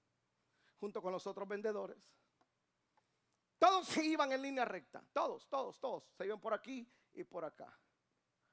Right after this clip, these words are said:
No, yo no me iba a donde ellos se iban. Entonces ellos tocaban diez puertas. No, yo tocaba dos, pero buenas. Yo miraba la casa mejor.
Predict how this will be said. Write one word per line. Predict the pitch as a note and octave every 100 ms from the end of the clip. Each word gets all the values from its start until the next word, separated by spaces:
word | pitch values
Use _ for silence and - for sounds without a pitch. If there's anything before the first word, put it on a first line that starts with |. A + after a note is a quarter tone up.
| _ _ _ _ _ _ _ _ _ - -
No, | C#4+
yo | C#4+
no | D4+
me | C#4
iba | C#4+ B3+
a |
donde | A#3 A#3
ellos | A#3+ G3
se | G#3
iban. | E3 - _ _ _ _ _ _ _ _ _ _ _ _ _ _ _ _ _ _
Entonces | _ C#4+
ellos | E4+ - - _
tocaban | C#4+ D#4 D#4 D4
diez | C#4+ C4+
puertas. | - C#4 A3 F#3
No, | A3 A#3
yo | A#3
tocaba | A3 A3+ G#3
dos, | G#3+ F#3 - -
pero | D3 C3+
buenas. | D3+ C3+ - - _ _ _ _ _ _ _ _ _ _ _ _ _ _ _ _ _ _ _ _ _ _ _ _ _ _ _
Yo | - G#3
miraba | A3 A3
la | G3+ F3+
casa | G3+ G3+ -
mejor. | G#3+ F3 - A#3 F3 -